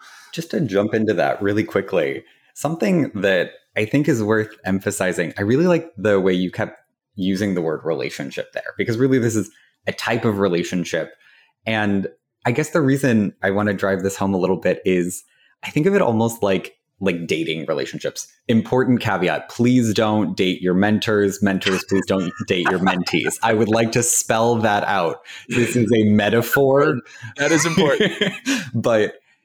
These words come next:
Speaker 1: in the same way that you don't, like, jump on Tinder and say, like, "Hey, do you wanna be my boyfriend?" Like, you're like, "Hey, do you wanna go on a date? Do you wanna do this certain prescribed activity?" And at a certain point, you reach, like, a critical mass and you're like, "Okay,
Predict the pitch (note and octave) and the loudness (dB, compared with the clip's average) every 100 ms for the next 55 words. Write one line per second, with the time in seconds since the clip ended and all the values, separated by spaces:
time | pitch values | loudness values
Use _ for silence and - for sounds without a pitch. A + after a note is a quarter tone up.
0 | _ - E3 E3 E3+ - E3+ A3+ G3+ C3 | _ 0 2 2 2 0 2 4 6 4
1 | B2 A#2 - A2+ A#2+ B2 B2 B2 C3+ B2 | 4 4 2 0 2 2 2 2 2 2
2 | D3+ C#3+ A#2 - _ _ _ - G#2+ G2 | 2 2 0 -10 _ _ _ -10 -6 -2
3 | G#2+ A2 A#2 G#2+ F#2+ - G#2 G#2+ F#2 E2 | 0 0 0 0 -2 -2 0 2 2 2
4 | - F#2 F2+ F#2+ F2 - - A2+ G#2 F#2 | 0 -2 0 0 0 -2 -2 -2 0 0
5 | F#2+ G2 G2+ G#2+ G2+ C2 C2 - F#2+ A#2 | 0 -2 -2 -2 -4 -4 -6 -2 0 0
6 | C3 - A2+ - - - C3 C3+ C3+ C3+ | -2 0 0 -2 -10 -2 2 4 2 0
7 | - A3 B2+ A2+ A#2+ C#3+ C3+ C#3 C3 A2+ | 0 0 0 0 0 0 2 2 2 0
8 | F2+ G2+ E3+ A2+ A#2 A2+ A#2+ A2 G#2+ G#2+ | 0 -2 -2 0 2 4 2 2 0 2
9 | A2 - G#2+ A2 G#2+ A2 - F#2 F#2+ F#2+ | 0 0 0 0 -2 -4 0 0 2 0
10 | - F#2+ A2 D3 E3 A#2+ A#2+ C#3 - F#3 | 0 -2 0 -2 0 2 4 2 0 2
11 | F#3 F3+ F#3+ F#3 D#3 E3 - D#3+ D3+ E3 | 2 2 2 2 2 2 0 0 0 0
12 | D#3+ E3 E3 F3 C#3+ - A2 A#2+ C3 - | 0 0 2 0 -2 0 2 2 0 0
13 | G#3+ - A3 A#2+ | -2 2 2 2